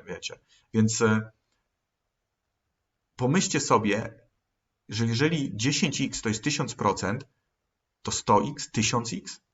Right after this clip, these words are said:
Wyobrażacie sobie, jakie to są procenty? Dlatego mówiłem, że Flare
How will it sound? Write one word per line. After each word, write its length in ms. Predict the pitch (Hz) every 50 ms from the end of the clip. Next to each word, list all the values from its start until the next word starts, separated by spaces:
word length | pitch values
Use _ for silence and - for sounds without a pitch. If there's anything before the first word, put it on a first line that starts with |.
| _ _
Wyobrażacie 560 | - 110 117 117 113 117 110 120 127 - 135
sobie, 220 | - - 123 117 117
jakie 180 | 117 117 123
to 100 | - 113
są 160 | 110 - 110 104
procenty? 760 | 117 110 113 107 - 104 95 95 95 - 160 196 214 - _ _ _ _ - - _ -
Dlatego 340 | 110 120 135 175 170 156 151
mówiłem, 380 | 139 135 131 131 131 123 120
że 180 | 110 117 110 104
Flare 580 | - - - 131 127 123 110 110 113 110 -